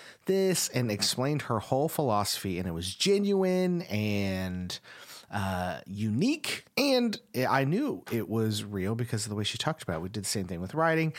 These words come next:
and then I threw, you know, a question out there. I don't remember which one I did. I have a few I like to ask. One of my favorite questions to ask any teacher is, "Do you believe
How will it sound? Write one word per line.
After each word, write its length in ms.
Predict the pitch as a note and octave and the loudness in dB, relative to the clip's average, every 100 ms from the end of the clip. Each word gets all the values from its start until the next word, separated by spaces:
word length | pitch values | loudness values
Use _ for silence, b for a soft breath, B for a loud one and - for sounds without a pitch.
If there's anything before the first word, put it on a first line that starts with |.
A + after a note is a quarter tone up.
| B B - | B B 0
and 80 | |
then 80 | D3 | 2
I 80 | E3+ | 2
threw, 600 | C3 C3+ C3 C3+ C3 B2 A2 | 0 2 2 4 4 2 2
you 120 | A#2+ | 2
know, 180 | A#2 G#2 | 2 2
a 40 | |
question 380 | - A#2 - G2 | 0 0 0 0
out 160 | G2 F#2+ | 0 0
there. 100 | G#2 | 0
I 40 | |
don't 80 | C3 | 0
remember 200 | E3+ F3+ | 2 2
which 220 | D3+ C3 | 2 2
one 100 | C#3+ | 2
I 80 | A2 | 0
did. 440 | F#2+ G#2 F#2 E2+ | 0 0 0 -2
I 40 | G#2+ | -2
have 100 | A2+ | -2
a 80 | A#2 | -2
few 340 | - D3+ C#3 | -2 0 4
I 60 | G2 | 4
like 200 | G2 F#2+ | 2 0
to 100 | - | 0
ask. 260 | F#2+ F2+ | 0 0
One 140 | G#2 C3+ | 0 2
of 40 | |
my 80 | A2+ | 2
favorite 240 | B2+ A2 | 2 0
questions 320 | G2+ A#2 A#2 G#2 | 0 0 0 0
to 80 | - | 0
ask 300 | G#2 - A#2 | 0 0 0
any 200 | B2+ B2+ | 0 0
teacher 380 | - B2 C#3 | 0 0 0
is, 200 | C3 A#2+ | 0 0
"Do 100 | G#2 C3+ | 0 0
you 160 | D#3+ | 2
believe 800 | E3 D3+ A#2+ D3 A#2 D2+ F2 A#2 | 2 2 2 2 0 0 -4 -6